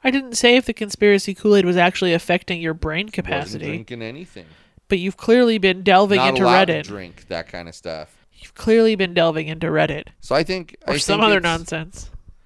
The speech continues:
Speaker 2: Actually, that wasn't a Reddit. That was off of the Drudge Report off of Politico. So, so
Speaker 1: Wow,
Speaker 2: again,
Speaker 1: that's
Speaker 2: yeah.
Speaker 1: spectacular.
Speaker 2: Basically mainstream media. <laughs> I mean, these days, there's no such thing as mainstream media. You need to read thirty-five accounts of something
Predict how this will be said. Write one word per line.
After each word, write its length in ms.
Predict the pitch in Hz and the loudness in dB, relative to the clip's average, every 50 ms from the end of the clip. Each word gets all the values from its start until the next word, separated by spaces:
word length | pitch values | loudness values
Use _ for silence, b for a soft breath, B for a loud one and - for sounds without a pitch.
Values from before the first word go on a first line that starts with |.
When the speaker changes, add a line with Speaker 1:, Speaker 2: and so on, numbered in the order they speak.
| _ _ _ _ - | _ _ _ _ -18
Speaker 2:
Actually, 360 | - 110 120 123 - - 135 127 | -16 -16 -16 -16 -16 -14 -12 -10
that 140 | 127 113 - | -10 -10 -10
wasn't 260 | 104 117 120 127 123 | -10 -12 -12 -14 -16
a 40 | 110 | -14
Reddit. 400 | 92 90 92 107 113 90 - - | -10 -10 -10 -10 -10 -14 -16 -14
That 180 | 92 87 69 | -12 -12 -12
was 140 | 76 107 107 113 | -12 -12 -12 -10
off 200 | 101 104 - - | -12 -12 -12 -16
of 120 | 101 101 | -20 -18
the 80 | 101 87 | -18 -16
Drudge 320 | 85 90 87 95 110 117 | -12 -12 -12 -12 -12 -14
Report 360 | 107 90 _ - 92 90 85 85 | -18 -18 _ -12 -12 -10 -10 -12
off 180 | 85 85 - | -14 -14 -16
of 140 | 85 82 _ | -20 -20 _
Politico. 640 | _ - 90 90 104 117 98 - - 76 78 80 80 _ | _ -16 -14 -14 -14 -16 -18 -18 -18 -20 -20 -20 -20 _
So, 180 | _ - - - | _ -20 -18 -16
so 80 | - | -14
Speaker 1:
Wow, 880 | - - 139 139 - 160 165 147 143 139 135 139 139 139 139 139 131 - - | -12 -10 -8 -8 -6 -4 -2 -2 -2 -2 -2 -2 -4 -6 -6 -8 -12 -14 -16
Speaker 2:
again, 120 | - - | -16 -14
Speaker 1:
that's 140 | - 208 208 | -14 -14 -16
Speaker 2:
yeah. 40 | - | -18
Speaker 1:
spectacular. 800 | - - 80 - - - - - - - - - 64 58 - - - | -14 -14 -14 -14 -14 -14 -14 -14 -16 -18 -18 -18 -18 -18 -18 -14 -10
Speaker 2:
Basically 460 | 87 90 92 - - 98 - 98 95 | -10 -10 -10 -12 -14 -18 -18 -18 -18
mainstream 560 | 95 95 95 92 92 90 - - 92 92 90 | -16 -18 -18 -18 -20 -20 -20 -20 -20 -20 -20
media. 300 | 92 95 104 107 98 85 80 | -20 -20 -20 -20 -20 -20 -20
<laughs> 540 | 82 80 _ _ - - - - - - - | -20 -20 _ _ -20 -20 -20 -20 -20 -18 -14
I 1120 | - - - - - - - - _ - - - _ _ - - - _ _ - - - | -14 -14 -14 -14 -20 -20 -20 -20 _ -20 -20 -20 _ _ -20 -20 -20 _ _ -20 -20 -18
mean, 240 | 92 92 92 90 90 | -16 -14 -14 -14 -10
these 240 | 90 127 147 135 - | -10 -10 -10 -10 -10
days, 220 | - 95 87 85 | -8 -8 -8 -8
there's 160 | 90 85 - | -12 -14 -14
no 100 | - 95 | -14 -14
such 200 | 92 - - - | -16 -16 -20 -20
thing 160 | - - 98 95 | -16 -16 -14 -14
as 120 | 85 90 | -16 -16
mainstream 400 | 85 80 80 82 - 87 85 82 | -16 -16 -16 -18 -18 -18 -18 -16
media. 180 | 82 82 85 87 | -16 -16 -16 -16
You 80 | 87 | -16
need 160 | 90 92 90 | -16 -16 -16
to 60 | 90 87 | -16 -16
read 180 | 87 87 78 _ _ | -18 -18 -20 _ _
thirty-five 520 | - 95 92 92 95 90 - 92 82 85 82 | -10 -10 -10 -10 -12 -12 -10 -10 -10 -10 -10
accounts 440 | 82 - - 92 92 98 95 - - | -14 -18 -16 -16 -16 -16 -16 -20 -20
of 80 | 80 | -20
something 420 | - - 87 85 87 - 85 82 | -18 -18 -18 -18 -18 -20 -20 -20